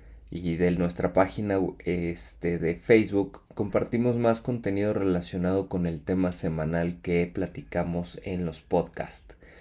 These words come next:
La segunda invitación es que nos re-, nos sigas en nuestras redes sociales. En Facebook nos encuentras como Voxit, V O X E E D. En Instagram nos encuentras como voxit punto consulting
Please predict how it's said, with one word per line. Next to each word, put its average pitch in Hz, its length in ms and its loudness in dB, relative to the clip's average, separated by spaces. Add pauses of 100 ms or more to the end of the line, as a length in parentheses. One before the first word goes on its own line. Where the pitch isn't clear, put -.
(440)
La 139 80 6
segunda 151 280 10
invitación 123 800 6
es - 160 -6
que - 120 0
nos 101 180 0
re-, 101 200 0
nos 104 200 -4
sigas 117 260 4
en 95 100 4
nuestras 85 360 -2
redes 101 220 4
sociales. 101 840 0
En 87 800 -4 (360)
Facebook 117 600 4
nos 101 200 -4
encuentras 101 480 0
como 87 320 -2
Voxit, 113 680 2
V 101 360 4
O 101 260 6
X 101 540 0
E 104 300 2
E 98 260 2
D. 98 420 6 (720)
En 120 240 8
Instagram 127 760 8
nos 104 180 0
encuentras 98 420 0
como 90 240 0
voxit 95 400 0
punto - 340 -2
consulting 139 840 2